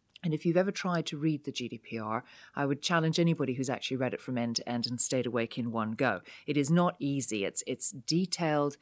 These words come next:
it's lengthy, it's legalistic. And so a really important aspect of privacy is being able to advise the business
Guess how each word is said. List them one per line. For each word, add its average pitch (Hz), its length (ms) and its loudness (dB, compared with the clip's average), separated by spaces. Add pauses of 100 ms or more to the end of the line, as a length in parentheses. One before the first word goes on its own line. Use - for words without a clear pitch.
(240)
it's 135 240 -4
lengthy, 135 760 0 (300)
it's 147 260 0
legalistic. 135 960 -2 (240)
And 147 140 -4
so 170 160 4
a 170 80 6
really 185 500 6
important 143 460 -2
aspect 127 480 -4
of - 100 -18
privacy 123 720 -2 (220)
is 135 160 -2
being 143 180 -2
able 139 220 0
to - 160 -4
advise 160 720 0
the 127 100 -4
business 107 580 -2